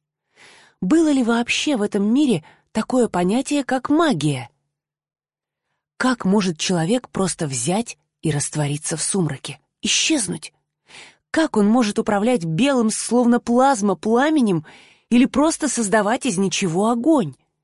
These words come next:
Я бы еще могла как-то объяснить появление в доме Роутека мебели или той самой злополучной чугунной ванны,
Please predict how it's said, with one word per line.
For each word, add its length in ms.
Я 180
бы 100
еще 220
могла 260
как-то 300
объяснить 500
появление 560
в 60
доме 280
Роутека 440
мебели 500
или 200
той 220
самой 340
злополучной 720
чугунной 460
ванны, 520